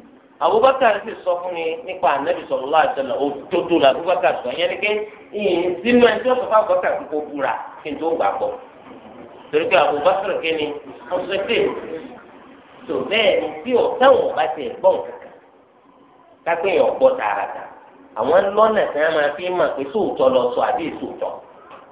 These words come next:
Gẹ́gẹ́ máa rò pé àwọn sábẹ́ ò jí sí Ànábì sallallahu alaihi wasallam, àdìgbà táwọn ẹlẹgbẹ́ wọn tó kú, tí wọ́n mọ̀ pé táwọn bá parọ́ fún àwọn kan, kò kúkú mọ̀.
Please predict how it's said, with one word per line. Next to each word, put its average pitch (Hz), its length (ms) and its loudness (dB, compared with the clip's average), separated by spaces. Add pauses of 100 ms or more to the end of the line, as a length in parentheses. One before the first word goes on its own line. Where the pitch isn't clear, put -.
(1160)
Gẹ́gẹ́ - 340 0
máa 247 160 4
rò 240 100 -2
pé 208 180 -8
àwọn 190 240 0
sábẹ́ 190 340 -2
ò 180 80 2 (220)
jí - 160 -18
sí 226 160 -4
Ànábì 160 400 2
sallallahu 156 280 -6
alaihi 196 140 4
wasallam, 170 180 2
àdìgbà 135 240 0
táwọn 196 240 4
ẹlẹgbẹ́ 156 340 -2
wọn 170 120 2
tó 175 140 0
kú, 180 140 0
tí 180 100 -8
wọ́n 190 180 2
mọ̀ 175 160 2
pé 170 160 -4
táwọn 170 240 4
bá 156 140 8
parọ́ 156 320 2
fún 165 180 0
àwọn 139 180 2
kan, 143 180 -4 (120)
kò - 180 -4
kúkú 156 280 -4
mọ̀. 185 180 4